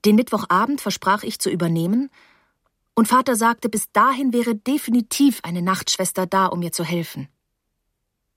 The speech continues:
Ich schlief von nachmittags bis neun Uhr abends und ging dann rauf in Paulas Wohnung, um mich für den Dienst einzurichten.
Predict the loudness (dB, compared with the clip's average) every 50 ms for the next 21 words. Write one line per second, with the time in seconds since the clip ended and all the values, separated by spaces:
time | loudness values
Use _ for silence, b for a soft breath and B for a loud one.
0 | _ _ _ _ _ _ _ -12 -8 -6 -4 0 2 2 2 2 0 -4 -4 -2
1 | -2 -2 0 -2 -4 -4 -4 -4 -6 -4 -4 -6 -8 -8 -8 -10 _ _ -10 -8
2 | -4 0 2 2 2 2 0 -2 -2 -4 -4 -4 -4 -6 -6 -4 -4 -4 -4 -4
3 | -6 -6 b b b b b b b b b b _ _ _ _ _ -2 0 2
4 | 4 4 4 4 2 0 0 0 2 2 2 0 -4 -8 -6 -6 -6 -4 -4 -4
5 | -4 -4 -2 0 2 2 2 2 0 -2 -2 -4 -4 -4 -6 -6 -6 -6 -4 -2
6 | -2 -2 -2 -2 -4 -6 -6 -6 -6 -6 -6 -6 -6 -6 -8 -8 -10 -8 -8 -8
7 | -10 -10